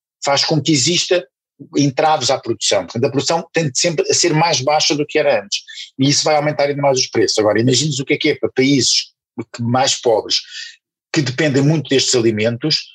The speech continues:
o que é que pode causar? E eu ainda, o-, ainda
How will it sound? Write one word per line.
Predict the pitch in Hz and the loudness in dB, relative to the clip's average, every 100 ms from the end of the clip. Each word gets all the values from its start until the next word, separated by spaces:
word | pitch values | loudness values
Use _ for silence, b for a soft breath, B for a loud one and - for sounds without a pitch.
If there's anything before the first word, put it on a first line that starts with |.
| _ | _
o | 131 | 0
que | 160 | 0
é | |
que | 143 | 2
pode | 156 143 | 0 2
causar? | 147 131 117 98 - | 2 2 2 0 0
E | 113 120 | 0 4
eu | 131 | 4
ainda, | 135 123 | 4 4
o-, | 120 123 117 110 107 | 4 4 4 2 -2
ainda | 110 107 101 107 101 | -2 -2 0 2 2